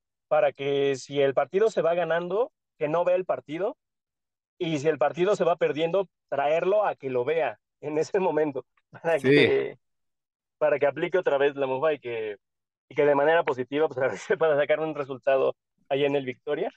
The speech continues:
Speaker 1: Pero, digo, más allá de un pronóstico o algo así, yo creo que si, si Pumas sale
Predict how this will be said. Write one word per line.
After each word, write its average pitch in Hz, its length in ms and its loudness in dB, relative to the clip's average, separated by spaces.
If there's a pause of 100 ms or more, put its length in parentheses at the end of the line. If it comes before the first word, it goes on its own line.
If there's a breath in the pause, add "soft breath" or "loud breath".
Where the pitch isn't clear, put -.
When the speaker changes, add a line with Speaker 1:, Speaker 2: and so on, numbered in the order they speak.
(580)
Speaker 1:
Pero, 151 580 4 (800)
digo, 156 240 -2
más 202 180 2
allá 196 300 2
de 190 460 4
un 156 120 -4
pronóstico 143 440 -2
o - 20 2
algo 143 120 2
así, 147 280 -8 (380)
yo 175 100 -2
creo 165 160 2
que 180 120 2
si, 123 840 -4 (680)
si 165 200 2
Pumas 180 340 6
sale 151 560 6